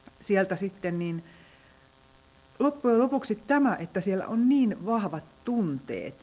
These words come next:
jokaisen repliikin takana, että se oikeastaan, niinku, se draama löytyy ihan siitä, että se, se on niin, niin vahva tunne, joka saa ihmisen, niinku, avautumaan ja, ja soittamaan kuuloluuriin, että ne alkoi kuulostaa repliikeiltä.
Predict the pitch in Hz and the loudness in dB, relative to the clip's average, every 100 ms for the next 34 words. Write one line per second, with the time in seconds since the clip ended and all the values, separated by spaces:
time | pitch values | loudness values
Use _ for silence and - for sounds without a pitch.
0 | - 208 208 190 156 170 175 190 190 147 | -4 -4 0 -2 -2 -6 -4 -4 -4 -6
1 | 143 151 143 190 185 151 147 - 226 247 | -6 -10 -6 -6 -4 -6 -6 -6 -6 -6
2 | - 226 220 208 214 - - _ - - | -6 -4 -4 -4 -6 -8 -20 _ -20 -20
3 | - - - 180 233 285 214 170 170 180 | -20 -8 -4 -2 0 2 2 0 0 0
4 | 175 180 170 185 185 165 175 160 156 143 | 0 -2 -2 -2 -4 -4 -4 -4 -6 -10
5 | 143 147 170 165 - 180 170 180 185 190 | -12 -10 -8 -8 -8 -6 -6 -4 -4 -2
6 | 208 185 - 208 202 196 208 170 160 - | -2 -4 -6 -4 -4 -4 -4 -6 -8 -6
7 | 196 175 143 131 143 147 - 160 139 170 | -4 -4 -4 -6 -6 -8 -6 -6 -4 -6
8 | 160 147 143 131 127 - - 147 - 180 | -6 -8 -8 -8 -10 -16 -16 -10 -6 0
9 | 160 143 143 139 135 139 139 - - - | 0 0 -6 -8 -8 -8 -10 -14 -20 -14
10 | - 196 185 156 147 143 175 165 147 127 | -4 -4 -4 -6 -6 -6 -4 -2 -2 -6
11 | 127 135 143 143 - 185 202 208 220 226 | -8 -10 -10 -12 -10 -6 -6 -4 -4 -4
12 | - - - 240 247 240 269 190 170 - | -6 -12 -6 -4 -4 -4 0 0 -2 -6
13 | 185 202 180 - - - - - 165 208 | -6 -4 -6 -8 -12 -12 -12 -12 -10 -12